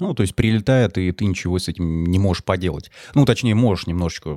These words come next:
какую-то профилактику, видимо, да, если есть другие факторы, но предрасположенность,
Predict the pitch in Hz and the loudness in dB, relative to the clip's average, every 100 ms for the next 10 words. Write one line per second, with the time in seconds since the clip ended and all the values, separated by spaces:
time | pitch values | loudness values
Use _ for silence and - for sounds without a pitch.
0 | 71 - - 87 - - 113 123 139 151 | -8 -10 -6 -6 -2 -2 0 0 0 0
1 | - 98 87 80 78 78 95 117 82 - | -2 -2 -2 -2 -4 -2 -2 0 -2 -4
2 | 87 82 82 85 82 - 80 - 80 90 | -2 -2 -2 -4 -4 -4 -4 -6 -6 -4
3 | 110 101 - - - 92 90 - 90 90 | -4 -4 -8 -14 -8 -6 -6 -4 -4 -2
4 | 104 95 82 - - | -4 -4 -6 -8 -20